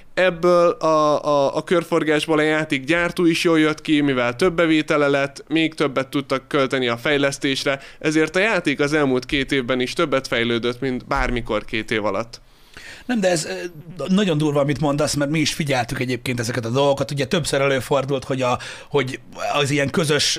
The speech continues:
Speaker 2: nagy duranásokon kívül is ugye láttuk Lando Norrist is külön streamelni, meg ők is, ő is elkezdett itt Twitch-en mozgolódni, amíg ugye a koronavírus időszak volt, ö, stb. És ez valószínűleg rettentő sokat dobott rajta. Illetve hát vannak, akik, ö, akik ugye a mostani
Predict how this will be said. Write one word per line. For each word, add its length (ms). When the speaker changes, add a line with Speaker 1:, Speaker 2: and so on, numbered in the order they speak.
Speaker 2:
nagy 140
duranásokon 580
kívül 280
is 100
ugye 140
láttuk 300
Lando 260
Norrist 320
is 120
külön 240
streamelni, 560
meg 160
ők 180
is, 140
ő 120
is 120
elkezdett 400
itt 80
Twitch-en 320
mozgolódni, 480
amíg 220
ugye 180
a 140
koronavírus 500
időszak 420
volt, 560
ö, 100
stb. 340
És 160
ez 100
valószínűleg 520
rettentő 380
sokat 320
dobott 300
rajta. 400
Illetve 340
hát 240
vannak, 280
akik, 280
ö, 200
akik 280
ugye 180
a 100
mostani 380